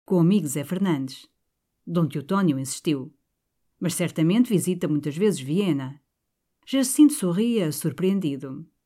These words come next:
"Viena? Porquê?" "Não, há mais de quinze anos que não vou a Viena."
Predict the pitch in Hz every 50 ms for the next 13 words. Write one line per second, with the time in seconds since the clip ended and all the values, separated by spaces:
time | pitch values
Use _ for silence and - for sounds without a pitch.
0 | _ _ _ _ _ _ - 175 151 160 165 165 170 185 208 214 226 233 233 226
1 | 220 - _ - 320 320 320 - 269 175 135 139 143 - _ _ _ _ _ _
2 | 359 349 240 220 233 233 - _ _ _ _ _ _ _ - 202 196 208 233 277
3 | 240 175 165 - 170 156 139 139 156 165 175 196 196 - - - 156 143 139 156
4 | 196 190 165 131 131 170 190 185 165 135 131 127 135 139